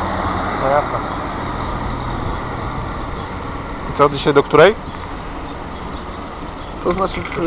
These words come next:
Speaker 1: Po siódmej
Speaker 2: według,
Speaker 1: chyba.
Speaker 2: według tego uzgodnienia do dwudziestej pierwszej jest wpisane, myślę, że do dwudziestej.
Speaker 1: Później już nie ma ruchu.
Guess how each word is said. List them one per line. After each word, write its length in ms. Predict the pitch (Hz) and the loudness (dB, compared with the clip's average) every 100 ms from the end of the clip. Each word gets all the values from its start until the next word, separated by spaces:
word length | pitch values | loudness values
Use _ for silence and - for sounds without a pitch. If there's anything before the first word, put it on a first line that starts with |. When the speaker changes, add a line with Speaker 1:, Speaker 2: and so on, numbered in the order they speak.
| 165 | 2
Speaker 1:
Po 60 | 165 | 2
siódmej 180 | 170 165 165 | 0 0 2
Speaker 2:
według, 300 | 180 175 165 | 2 2 -2
Speaker 1:
chyba. 120 | 165 | 0
Speaker 2:
według 360 | 165 165 160 - | 0 0 -2 -2
tego 260 | 170 156 | -2 2
uzgodnienia 600 | 160 156 156 151 165 165 | 0 0 0 0 2 2
do 100 | 156 | 2
dwudziestej 360 | 151 160 156 160 | 0 -2 -2 0
pierwszej 280 | 160 160 156 | 0 0 -2
jest 120 | 139 | -4
wpisane, 320 | - - 147 - - | -6 -4 -4 -4 -4
myślę, 200 | - - | -4 -2
że 80 | 135 | 0
do 200 | 117 117 | 0 0
dwudziestej. 480 | 113 113 113 131 104 98 - - - - - - - - - | 0 0 0 0 -4 -6 -6 -6 -6 -6 -6 -6 -4 -4 0
Speaker 1:
Później 220 | 151 151 | 2 4
już 120 | 139 | 6
nie 80 | 156 | 10
ma 80 | 123 | 10
ruchu. 220 | 110 - | 8 4